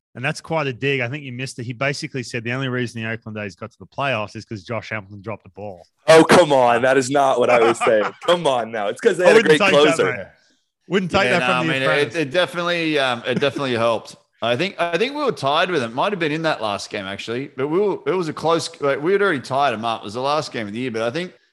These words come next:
Speaker 3: it was definitely a ball that should have been caught, but, um, it definitely <laughs> gave us a huge, huge advantage and, uh, got,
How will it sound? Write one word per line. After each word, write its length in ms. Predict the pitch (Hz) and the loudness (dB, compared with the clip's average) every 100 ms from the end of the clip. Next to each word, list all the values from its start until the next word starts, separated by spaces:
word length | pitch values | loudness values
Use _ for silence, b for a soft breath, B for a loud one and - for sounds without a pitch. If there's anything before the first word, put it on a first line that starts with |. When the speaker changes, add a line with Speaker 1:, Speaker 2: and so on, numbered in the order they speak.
| - | -8
Speaker 3:
it 60 | |
was 120 | 127 117 | -6 -2
definitely 400 | 151 156 180 175 | -2 0 0 -2
a 80 | |
ball 360 | 123 135 131 127 | 2 2 2 2
that 200 | 120 - | 0 -4
should 200 | - 151 | -4 -4
have 80 | 127 | -2
been 200 | 127 120 | -4 -6
caught, 460 | 123 123 110 113 - _ - | -4 -2 0 -2 -8 _ -4
but, 280 | 113 104 120 | -4 -4 -2
um, 300 | 113 110 110 | -2 -2 -4
it 120 | 107 | -2
definitely 300 | 131 123 127 | -4 -2 -2
<laughs> 20 | |
gave 180 | 127 131 | -2 -2
us 140 | 110 | -2
a 20 | 117 | -6
huge, 400 | 110 120 113 120 | -4 -4 -4 -8
huge 320 | 110 127 139 110 | -8 -6 -4 -4
advantage 560 | 95 110 107 104 101 | -6 -4 -4 -6 -8
and, 180 | 101 98 - | -10 -10 -6
uh, 400 | 101 98 98 101 | -6 -4 -6 -6
got, 300 | 110 117 | -4 -4